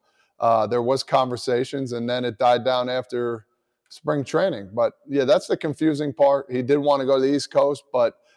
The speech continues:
that's not gonna stop a team if you really wanted him. Be like, "Hey, forget about the East Coast. Here's this lump sum of money." So the Dodgers did have an opportunity to still get him. The talk simmered, and, um,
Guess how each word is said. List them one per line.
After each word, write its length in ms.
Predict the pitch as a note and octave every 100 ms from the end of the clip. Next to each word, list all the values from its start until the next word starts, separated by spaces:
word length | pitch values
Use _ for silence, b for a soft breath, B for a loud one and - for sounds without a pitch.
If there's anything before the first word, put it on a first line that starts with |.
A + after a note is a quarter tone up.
| _
that's 180 | D3 E3
not 180 | F3 D3+
gonna 140 | C3
stop 360 | - C#3 A#2+ A2+
a 40 |
team 280 | - C#3 A#2+
if 100 | -
you 120 | A#2+
really 400 | G#2+ A2+ C#3+ B2+
wanted 500 | A2 A2+ B2+ C3 A2
him. 180 | G#2+ G#2+
Be 80 | A#2
like, 140 | A2+
"Hey, 200 | B2+ G2+ - _ _
forget 240 | D#3+ F3+
about 240 | E3 D3+ -
the 80 |
East 180 | D3 B2+
Coast. 280 | D3 B2 G#2+
Here's 200 | D#3 B2+
this 160 | B2+ B2+
lump 240 | C3 B2
sum 240 | C#3 B2
of 60 | A#2
money." 360 | B2 C#3 A2+ G2+ _ _ _ _
So 240 | - B2 A2+
the 100 | A2+
Dodgers 520 | C#3 C#3+ C#3 B2+ G2+
did 220 | C#3 D#3+
have 180 | B2 A2+
an 80 | A#2
opportunity 480 | A2+ A2 C3 A#2
to 20 | G#2+
still 300 | - A#2+ A2+
get 180 | A2+
him. 220 | A2 B2 A#2 _ _ _ _
The 100 | A#2+
talk 360 | - C3+ B2 B2
simmered, 540 | - C3+ B2+ C3 B2+
and, 400 | B2 A#2+ A#2 A#2
um, 540 | A#2 A2+ A2 G#2+ G#2+